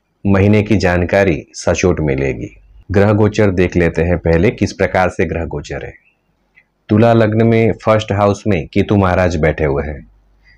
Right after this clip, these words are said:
सप्तम भाव में गुरु और राहु का चांडाल योग बना हुआ है।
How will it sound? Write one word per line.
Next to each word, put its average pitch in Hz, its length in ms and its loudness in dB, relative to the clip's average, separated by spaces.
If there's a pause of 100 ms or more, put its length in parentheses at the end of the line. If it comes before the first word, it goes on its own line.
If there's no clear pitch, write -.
(100)
सप्तम 110 400 0
भाव 104 200 2
में 123 320 -2
गुरु 113 400 2
और 104 200 0
राहु 98 240 4
का 101 180 0
चांडाल 85 480 -2
योग 82 260 -4
बना 73 200 -4
हुआ 67 260 -2
है। 71 160 -10